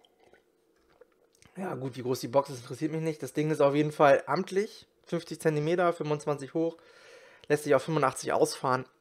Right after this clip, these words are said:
Ist cool, ist aber auch nicht zu groß. Ich find, die Größe an sich ist in Ordnung, um es noch ins Regal stellen zu können, um es rauszuholen. Das ist so groß wie die sechs mal sechs G-Klasse, die ihr hinter mir seht. Das ist schon voll in Ordnung. Da muss man jetzt nicht großartig, ähm,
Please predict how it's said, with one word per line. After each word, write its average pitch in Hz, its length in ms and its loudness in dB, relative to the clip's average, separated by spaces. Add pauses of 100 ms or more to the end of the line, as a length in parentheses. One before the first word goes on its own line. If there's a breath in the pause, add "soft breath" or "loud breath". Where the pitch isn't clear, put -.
(120)
Ist - 280 -10
cool, 220 160 0
ist 190 100 -4
aber 196 160 8
auch 190 80 10
nicht 190 180 0
zu 220 120 -8
groß. 123 280 -4
Ich - 120 -10
find, 196 180 -4
die 156 80 -12
Größe 196 400 4
an 160 140 -2
sich 196 160 -8
ist 185 120 -8
in - 100 -6
Ordnung, 226 420 0
um 175 100 -8
es 160 140 -8
noch 160 140 4
ins 139 120 -2
Regal 151 280 8
stellen 208 240 -2
zu 214 100 -12
können, 202 200 -6
um - 60 -8
es - 140 -6
rauszuholen. 190 420 2 (300 loud breath)
Das 185 100 -8
ist 196 120 -6
so 220 80 8
groß 196 180 4
wie 196 60 -6
die 180 80 4
sechs 190 200 2
mal 170 120 4
sechs 156 200 6
G-Klasse, 139 400 0
die 117 140 -8
ihr 120 80 0
hinter 127 160 -6
mir 107 140 -10
seht. - 180 -16 (560 soft breath)
Das 165 160 8
ist 220 100 0
schon 233 220 6
voll 220 240 8
in 202 100 4
Ordnung. 180 300 0
Da 135 80 -4
muss 185 220 -2
man 185 180 2
jetzt 180 240 0
nicht 180 220 -2
großartig, 165 1000 2
ähm, 143 420 -4